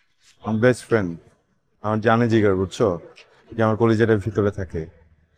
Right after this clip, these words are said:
একমাত্র ওই আমাকে বোঝে, আমি ওকে বুঝি। বন্ধু না, তোমার প্রেমে পড়ে গেছে।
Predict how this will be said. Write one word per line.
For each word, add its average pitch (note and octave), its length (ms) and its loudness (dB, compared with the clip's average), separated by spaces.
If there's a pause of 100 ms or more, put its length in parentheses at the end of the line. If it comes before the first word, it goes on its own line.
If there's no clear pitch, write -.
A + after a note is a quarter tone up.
(680)
একমাত্র B2 320 0
ওই C3 200 8
আমাকে A2+ 280 4
বোঝে, F#2 420 -2
আমি A2+ 320 4
ওকে G#2+ 180 2
বুঝি। F#2 500 -4 (1900)
বন্ধু B2 280 2
না, C#3+ 120 4
তোমার C3+ 180 2
প্রেমে B2 260 0
পড়ে A2 200 2
গেছে। F2 320 -2